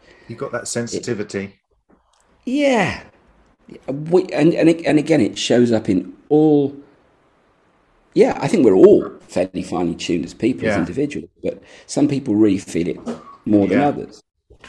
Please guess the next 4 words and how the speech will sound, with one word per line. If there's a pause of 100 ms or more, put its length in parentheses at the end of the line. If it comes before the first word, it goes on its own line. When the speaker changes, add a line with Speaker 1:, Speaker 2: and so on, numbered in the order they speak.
(340)
Speaker 1:
Yeah. (720)
So
that's,
um,